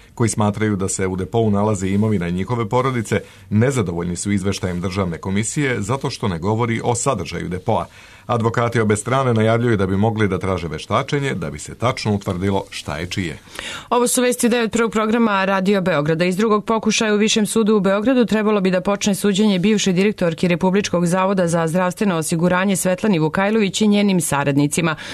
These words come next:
Speaker 2: Oni su optuženi za zloupotrebu u nabavci vakcina protiv svinjskog gripa dve hiljade devete godine.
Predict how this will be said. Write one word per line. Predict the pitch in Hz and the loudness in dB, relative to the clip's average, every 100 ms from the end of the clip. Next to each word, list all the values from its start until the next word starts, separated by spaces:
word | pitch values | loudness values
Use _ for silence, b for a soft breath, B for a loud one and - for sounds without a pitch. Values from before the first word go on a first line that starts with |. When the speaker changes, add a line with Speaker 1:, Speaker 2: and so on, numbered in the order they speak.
| B - | B -2
Speaker 2:
Oni | 262 285 | 0 2
su | 269 | 0
optuženi | 254 285 262 233 208 | 0 2 2 2 2
za | 175 202 190 | 0 0 2
zloupotrebu | 185 247 214 175 175 170 165 | 2 2 2 0 0 2 2
u | 175 | 2
nabavci | 180 190 202 - 170 | 2 0 0 2 0
vakcina | 160 - 214 208 | 0 2 0 2
protiv | 185 165 170 | 0 2 0
svinjskog | - 214 202 165 151 | 2 0 2 0 2
gripa | 156 233 240 190 | 2 2 2 0
dve | 170 202 | 2 2
hiljade | 202 190 180 165 165 147 | 2 2 2 2 0 0
devete | 151 156 151 147 160 | 0 2 0 0 0
godine. | - 143 139 156 | 2 0 2 0